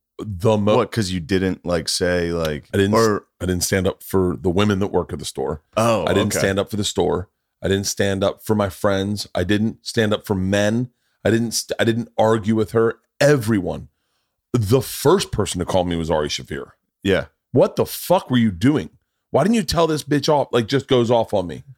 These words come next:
Speaker 1: And I'm like, "By the way, let's not pull it up."
Speaker 2: <laughs>
Speaker 1: "Hey,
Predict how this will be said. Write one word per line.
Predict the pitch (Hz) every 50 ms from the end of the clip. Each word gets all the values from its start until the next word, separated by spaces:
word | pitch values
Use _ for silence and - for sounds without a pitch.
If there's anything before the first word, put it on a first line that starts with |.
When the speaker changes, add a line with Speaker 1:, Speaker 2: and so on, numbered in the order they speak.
| _ _ _ -
Speaker 1:
And | 127 117 110 110
I'm | 113 113
like, | 110 107 104 101 95 - - - _ _ _ _ _ _ _ _ _ _ _ _ _ -
"By | 107 95 131 120
the | 107
way, | 101 95 87 85 - - _ _ _ _ _ - 135 _ _ _ -
let's | 127 - - 127
not | 117 95 - _
pull | - - 104 95
it | 90 90
up." | 107 104 101 - - - - _ - - -
Speaker 2:
<laughs> | - 143 - 196 185 -
Speaker 1:
"Hey, | - 151 175